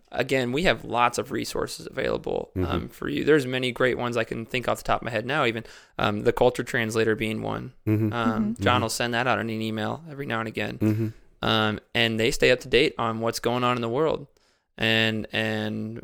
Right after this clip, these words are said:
Speaker 1: th-, this new T V show's out. Here it talks about this.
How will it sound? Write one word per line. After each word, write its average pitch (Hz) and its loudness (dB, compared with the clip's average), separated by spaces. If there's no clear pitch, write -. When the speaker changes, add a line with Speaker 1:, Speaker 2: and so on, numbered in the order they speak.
Speaker 1:
th-, - -10
this 127 -2
new 175 0
T 208 4
V 175 4
show's 117 0
out. 113 -2
Here 113 0
it 120 -2
talks 127 2
about 180 4
this. - 2